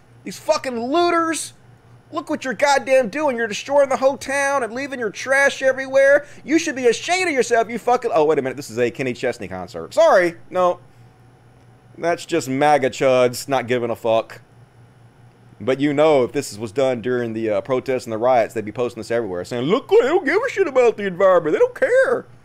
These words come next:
Look at these horrible people." But no, it's Kenny Chesney, so it's fine. Don't worry about it. It's all good. And, uh, at least there's a little bit of heartening news every once in a while going on. This is how people responded.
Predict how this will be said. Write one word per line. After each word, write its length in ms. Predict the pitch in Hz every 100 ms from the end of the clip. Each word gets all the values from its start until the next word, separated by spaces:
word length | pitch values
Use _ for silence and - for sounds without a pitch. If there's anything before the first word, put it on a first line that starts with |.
| _ -
Look 160 | 269
at 100 | 453
these 160 | 440 453
horrible 320 | 247 220 214
people." 380 | 202 208 202 175
But 120 | 147
no, 240 | 330 320 285
it's 200 | 359 -
Kenny 220 | 277 214
Chesney, 380 | - 185 165 165
so 120 | 226
it's 160 | -
fine. 480 | - - - - -
Don't 120 | 392
worry 140 | - -
about 220 | - -
it. 60 | - - _ - _
It's 220 | 180 170
all 240 | 92 85 87
good. 540 | - 92 87 87 90 - - _ _ _ - - - - - - _ _
And, 220 | 85 87 87
uh, 160 | 82 - _ _ _ - _
at 100 | 170
least 300 | 226 339 302
there's 120 | 262 196
a 60 |
little 300 | 180 220 226
bit 100 | 233
of 120 | 214
heartening 380 | 185 202 180 185
news 300 | 185 185 180 -
every 380 | 160 175 175 185
once 260 | 170 170
in 60 | 160
a 40 |
while 240 | 165 160 160
going 320 | 160 165 160
on. 360 | 160 160 160 175
This 120 | 175
is 100 | 165
how 100 | 170
people 220 | 151 160
responded. 540 | 147 143 - 156 151